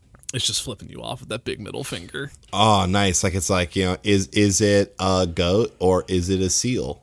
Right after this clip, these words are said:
Speaker 1: Yeah.
Speaker 2: I don't know.
Speaker 1: Is it several, like,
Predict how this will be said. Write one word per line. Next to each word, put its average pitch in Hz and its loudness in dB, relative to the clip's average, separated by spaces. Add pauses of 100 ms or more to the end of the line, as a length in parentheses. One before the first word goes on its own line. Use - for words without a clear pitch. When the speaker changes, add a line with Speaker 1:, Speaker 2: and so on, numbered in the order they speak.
(140)
Speaker 1:
Yeah. 67 -10
Speaker 2:
I 78 -8
don't 71 -8
know. 85 -10 (720)
Speaker 1:
Is 143 4
it 139 2 (140)
several, 127 4
like, 117 0